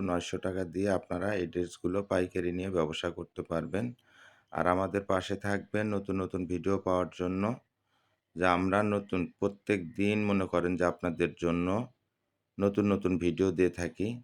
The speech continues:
তাই দেরি করবেন না, দ্রুত অর্ডার করে নেবেন। আপনার যে কালার যে ডিজাইন পছন্দ হবে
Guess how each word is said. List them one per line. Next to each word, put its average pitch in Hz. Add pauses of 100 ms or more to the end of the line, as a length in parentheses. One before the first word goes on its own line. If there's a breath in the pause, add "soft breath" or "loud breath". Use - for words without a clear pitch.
তাই 82
দেরি 90
করবেন 90
না, 104 (560)
দ্রুত 101
অর্ডার 85
করে 80
নেবেন। 69 (160)
আপনার 98
যে 98
কালার 95
যে 95
ডিজাইন 92
পছন্দ 92
হবে 95